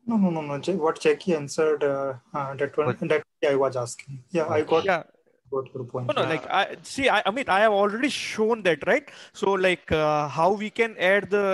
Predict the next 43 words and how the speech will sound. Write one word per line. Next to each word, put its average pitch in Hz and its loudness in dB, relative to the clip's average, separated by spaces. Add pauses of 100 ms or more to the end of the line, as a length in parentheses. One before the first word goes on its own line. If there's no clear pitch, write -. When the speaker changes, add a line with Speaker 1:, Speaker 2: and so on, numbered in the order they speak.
(120)
Speaker 3:
uh, 156 -4
this 165 -10
particular 190 -6
responses 165 -6 (320)
in 175 -4
this 190 -2
code, 170 -4
right, 240 2
in 196 -6
the 175 -4
raml, 170 -2 (100)
and 190 -6
why 190 2
we 220 -4
have 226 2
moved 214 -10
this 196 -8
into 190 -12
the 254 -4
thread 156 -4
for 202 2
reusability 180 -4
purpose. 139 -8 (300)
But 202 0
his 226 -2
question 277 -4
is 269 -4
that 269 2
if - -8
I 220 2
remove 220 -8
these 220 -6
responses 226 -8
from 196 -6
here, 160 -2 (480)
right, 262 -2
and 190 -6
directly 226 2
I 214 4
call 196 -2
this 208 -8
thread 185 -2
here, 156 -2